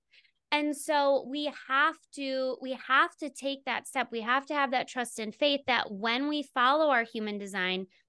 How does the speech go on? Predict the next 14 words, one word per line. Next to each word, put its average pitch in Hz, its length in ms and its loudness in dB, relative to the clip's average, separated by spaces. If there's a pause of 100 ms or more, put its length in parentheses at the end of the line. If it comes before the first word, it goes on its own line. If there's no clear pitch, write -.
(300)
everything's 320 520 -2
gonna 285 180 -2
work 240 240 0
out 220 220 0
better. - 400 -4 (400)
So 302 340 8
if 277 200 6
you're 320 260 2
feeling 339 320 -2
like, 277 160 -4
"My 240 140 -6
throat 277 300 0
is 269 160 2
hurting, 247 540 0